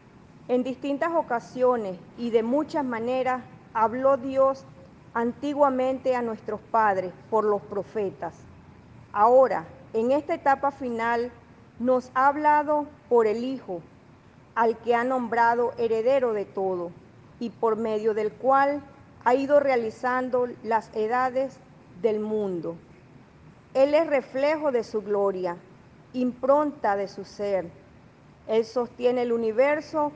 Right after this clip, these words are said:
con su palabra poderosa, y habiendo realizado la purificación de los pecados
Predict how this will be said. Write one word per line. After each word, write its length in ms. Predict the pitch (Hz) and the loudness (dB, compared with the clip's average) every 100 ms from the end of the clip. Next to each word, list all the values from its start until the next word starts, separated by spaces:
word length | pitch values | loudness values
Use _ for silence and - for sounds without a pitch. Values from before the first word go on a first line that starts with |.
| - | -4
con 160 | 233 | -4
su 180 | 220 233 | -4 -8
palabra 560 | - 208 220 254 233 220 | 0 0 2 2 0 -4
poderosa, 800 | 202 185 180 185 185 185 175 165 - - - - - - 214 | -4 -4 -2 -2 -4 -6 -12 -12 -16 -20 -20 -20 -20 -18 -4
y 140 | 254 | 2
habiendo 500 | 262 262 269 269 311 | 2 2 -2 0 0
realizado 720 | 330 294 247 - 262 254 226 208 | 0 -4 -4 -4 0 0 0 -2
la 140 | 202 | -4
purificación 960 | 208 220 208 - 208 220 202 240 233 247 | -4 -10 -10 -14 -6 -6 -6 -6 -6 -4
de 80 | |
los 140 | 262 269 | -4 -6
pecados 720 | - 226 277 277 233 196 | -8 -8 -2 0 0 -4